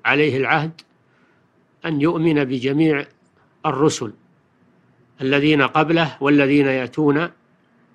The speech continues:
من بعده. وهذا من دلائل النبوة كما سبق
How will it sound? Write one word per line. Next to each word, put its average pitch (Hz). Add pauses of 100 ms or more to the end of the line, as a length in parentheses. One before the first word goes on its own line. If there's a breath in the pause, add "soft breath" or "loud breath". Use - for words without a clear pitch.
(240)
من 147
بعده. 131 (2500)
وهذا 151
من 151
دلائل 147
النبوة 135
كما 135
سبق 139